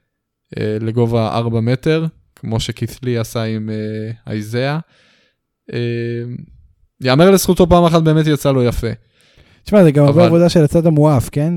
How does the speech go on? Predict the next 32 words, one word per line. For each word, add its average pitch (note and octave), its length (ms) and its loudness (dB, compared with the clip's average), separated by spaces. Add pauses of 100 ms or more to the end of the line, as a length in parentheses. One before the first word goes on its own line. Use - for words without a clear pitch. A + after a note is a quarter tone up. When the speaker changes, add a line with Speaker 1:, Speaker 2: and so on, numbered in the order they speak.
Speaker 2:
זה, B2 300 -4
זה B2 100 -2
גם C#3+ 200 -2
חשוב. B2 220 2
Speaker 1:
וגם, C3 260 2
וגם B2 260 0
הוא B2 120 2
לא, D3+ 160 2
הוא A#2+ 220 -4
לא B2+ 140 0
התכחש D3 500 0
לעובדה C#3 380 2
שזה A2+ 280 -6
כאילו A2+ 360 -6
רפרנס A2+ 380 -6
לכית - 380 -14
לי, C#3 200 -4
כאילו, G#2+ 320 -12
הוא A2+ 220 -10
עשה A2+ 180 -6
את A2 100 -8
כל A2+ 160 -10
הקטע A2+ 300 -16
של A2 240 -16
התנועות A2+ 440 -10
האלה A2 260 -8
של A2+ 260 -14
ה-, - 260 -18 (1080)
או A#2+ 440 -8
בסקין B2+ 640 -14
is A2+ 260 -12
glory. A#2 960 -8